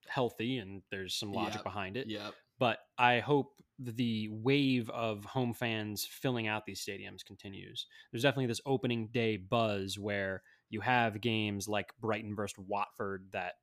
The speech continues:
Speaker 1: maybe later in the year aren't gonna be as sexy and you won't have a full, full crowd for. But, um, I, I hope to see packed stadiums from, from here on out for the rest of the, rest of the year,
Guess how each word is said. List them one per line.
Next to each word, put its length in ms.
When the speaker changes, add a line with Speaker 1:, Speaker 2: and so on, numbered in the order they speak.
Speaker 1:
maybe 500
later 320
in 80
the 80
year 220
aren't 180
gonna 100
be 120
as 140
sexy 480
and 80
you 80
won't 140
have 120
a 40
full, 500
full 220
crowd 380
for. 240
But, 180
um, 420
I, 600
I 100
hope 220
to 80
see 420
packed 340
stadiums 540
from, 480
from 240
here 320
on 140
out 280
for 100
the 60
rest 240
of 60
the, 240
rest 240
of 40
the 60
year, 380